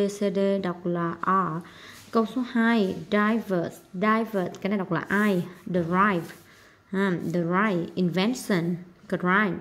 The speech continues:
Vậy thì đáp án sẽ là câu C vì đọc là I, trong khi ba câu kia đọc là I. À,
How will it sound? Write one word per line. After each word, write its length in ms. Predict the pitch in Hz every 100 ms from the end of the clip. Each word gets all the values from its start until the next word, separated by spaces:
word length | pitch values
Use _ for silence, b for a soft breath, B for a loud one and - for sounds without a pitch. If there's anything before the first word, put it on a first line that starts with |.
| - B B B
Vậy 160 | 196 -
thì 260 | 202 190 180
đáp 160 | 202 -
án 180 | 196 196
sẽ 140 | 226
là 120 | 220
câu 180 | 180 196
C 160 | 196 220
vì 280 | 208 208
đọc 160 | 190 156
là 120 | 165
I, 240 | - 208 208
trong 120 | 202
khi 140 | 202 202
ba 160 | 196
câu 160 | 196 202
kia 180 | 202 190
đọc 200 | 180 160
là 340 | 139 185 196
I. 100 | 175 175 B B B
À, 180 | -